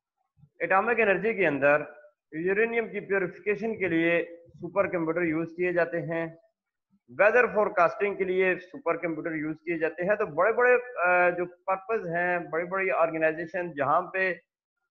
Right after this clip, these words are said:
अ, trillions of instructions को एक सेकंड के अंदर, अ, हमने, अ,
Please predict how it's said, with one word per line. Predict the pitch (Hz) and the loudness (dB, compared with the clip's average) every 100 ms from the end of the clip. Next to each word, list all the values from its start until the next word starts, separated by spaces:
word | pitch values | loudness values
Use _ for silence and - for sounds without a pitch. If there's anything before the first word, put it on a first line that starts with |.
| - | 0
अ, | |
trillions | 175 175 208 226 233 247 240 175 185 - | 2 2 -4 -4 4 4 4 -4 -6 4
of | 190 190 190 185 | 6 6 4 -4
instructions | 180 - 196 - 220 185 - | -6 -8 -10 -2 -2 -2 -8
को | - 180 175 170 - | -2 2 2 0 -2
एक | 175 175 | -4 -2
सेकंड | 180 180 214 185 | -2 -2 -2 -2
के | |
अंदर, | 180 175 180 165 | -2 2 2 2
अ, | - 147 156 151 151 | 0 4 6 4 2
हमने, | 165 180 180 | -4 -2 -2
अ, | 180 160 | -2 -4